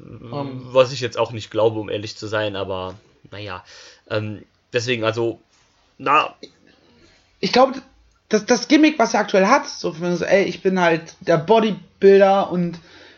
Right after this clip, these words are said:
Speaker 1: was willst du, Weißwurst, du Hanswurst von mir“, ne? So, wenn er einen Lucky anguckt, wenn er einen Julian Pace anguckt und so weiter, die halt weniger trainiert sind.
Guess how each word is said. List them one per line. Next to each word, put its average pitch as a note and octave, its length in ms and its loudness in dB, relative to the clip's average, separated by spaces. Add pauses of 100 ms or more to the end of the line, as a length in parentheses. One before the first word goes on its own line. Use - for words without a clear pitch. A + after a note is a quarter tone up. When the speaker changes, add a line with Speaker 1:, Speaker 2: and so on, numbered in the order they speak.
(100)
Speaker 1:
was F#3 180 0
willst - 240 0
du, B3 280 2
Weißwurst, F#3 720 0 (120)
du F#3+ 200 -2
Hanswurst G3 640 2
von F3+ 240 0
mir“, E3+ 260 2
ne? A3 500 2 (260)
So, E3 260 0
wenn E3 120 4
er E3+ 60 4
einen E3+ 100 4
Lucky F3 280 0
anguckt, E3 360 -6
wenn D#3+ 120 -2
er D#3+ 440 -2
einen D#3+ 400 -6
Julian G3+ 260 -2
Pace F#3 260 2
anguckt F3 340 -6
und F#3 120 -4
so D#3+ 80 -6
weiter, D#3+ 340 -2 (680)
die - 100 4
halt F#3 160 0 (160)
weniger F#3+ 560 4
trainiert D#3+ 400 -4
sind. G3+ 280 0